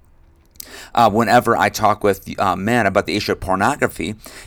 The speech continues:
and I do have ta-, conversations with women as well about that because it's not just a man thing, but,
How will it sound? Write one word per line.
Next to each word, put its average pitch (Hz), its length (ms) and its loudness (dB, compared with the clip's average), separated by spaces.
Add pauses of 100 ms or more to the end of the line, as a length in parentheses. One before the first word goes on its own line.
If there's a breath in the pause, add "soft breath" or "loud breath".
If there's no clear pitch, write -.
and 98 260 0
I 110 60 4
do 120 160 2
have 113 220 0
ta-, - 120 -4
conversations 107 640 -4
with 110 140 -6
women 104 280 -2
as 127 120 -6
well 98 200 2
about 101 380 0
that 71 240 -4
because 95 260 -4
it's 98 160 -8
not 90 260 -2
just 92 340 -4
a 90 140 -4
man 87 360 -8
thing, 80 320 -8
but, 107 280 2